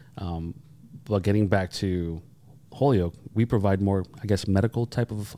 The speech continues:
services. We had, like, thirty or forty rooms for, for dom services over the years, but that just got recently,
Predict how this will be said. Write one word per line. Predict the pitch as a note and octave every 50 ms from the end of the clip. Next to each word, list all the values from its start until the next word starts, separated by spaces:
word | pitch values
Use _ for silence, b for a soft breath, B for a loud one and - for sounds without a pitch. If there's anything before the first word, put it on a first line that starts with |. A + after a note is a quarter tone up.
| -
services. | - - - B2 A#2+ B2 B2+ - C3+ C3+ B2+ - B B B B B B B B B B B
We | - B2
had, | A#2+ D3+ D3+ C#3
like, | B2+ G#2+ -
thirty | - - - A2 G#2+ G#2+ G#2+ G2+
or | F#2
forty | - - - G#2+ G#2 G2 F#2
rooms | F2+ F#2 G2 G2+ G2+
for, | - - G2+ F#2 F2 E2+ - -
for | - - F#2+
dom | E2 G2 F#2 F#2+ G2 F#2+
services | - A2 G#2 G#2 G2+ - A2+ A2 G#2
over | G#2+ G2+ G#2+
the | G#2+ A2
years, | G#2+ A2 A2 A2 A2 G#2+ -
but | - - -
that | - G#2 G#2 -
just | - G#2 F#2 -
got | G2+ F#2 -
recently, | G2 G2 - - G2 F#2+ F#2 F#2 F#2